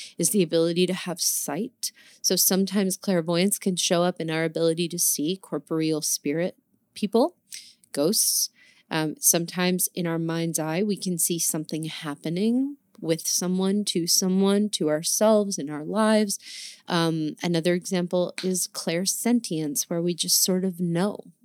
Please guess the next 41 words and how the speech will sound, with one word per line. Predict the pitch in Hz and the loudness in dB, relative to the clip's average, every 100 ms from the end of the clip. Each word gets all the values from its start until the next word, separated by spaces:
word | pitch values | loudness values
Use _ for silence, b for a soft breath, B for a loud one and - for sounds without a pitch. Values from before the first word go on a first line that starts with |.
| - | -10
It's | 175 165 - | -8 -4 -2
not | 175 | 0
a | 175 | 0
hearing, | - 202 208 208 202 | -2 2 4 6 4
it's | 190 - | 2 -2
not | 156 151 | -4 0
a | |
seeing, | - - 220 214 202 196 | 2 2 4 4 4 2
it's | 190 - | 0 -4
kind | - 156 | -6 -4
of | 156 | -4
in | 160 | -2
the | 170 | 0
middle | 208 233 160 160 | 0 0 -2 -2
where | 160 | -2
we | 156 | -2
have | 156 160 | -4 -6
a | |
knowing. | 160 170 165 139 143 151 - B B B B | -4 -2 -2 -2 -6 -8 -12 B B B B
Um, | 165 165 - | -2 -2 0
and | 196 | 2
there | 196 - | 4 2
are | 190 | 0
so | 196 - - - 208 185 180 180 185 208 - | 0 -2 -2 0 4 6 6 4 0 -4 -6
many | 165 160 160 | -2 -2 -2
more | 156 151 151 | -2 -2 -4
clairs. | - 156 143 143 190 - - - B B B - | -4 -2 0 0 -2 -6 -10 -12 B B B -2
Um, | 170 165 160 - | 0 0 -2 -6
but, | 170 165 165 - - - _ - | 0 2 0 0 -4 -4 _ -4
uh, | 165 | -2
before | 165 175 - 175 175 180 | 0 -2 2 4 4 4
there's | 180 170 170 | 2 2 0
a | - | -4
wild | 160 151 156 156 156 | -2 2 2 2 0
attachment | 156 - - - - 165 156 | -2 -4 -8 -4 -2 -2 -4
to, | - 160 | -4 -4
like, | 151 151 | -2 -4
"What | 185 226 269 | 4 6 8
am | 254 | 8
I?" | 277 285 220 175 160 B B B B | 6 4 4 2 -2 B B B B
Um, | 190 180 175 170 | 2 4 2 -2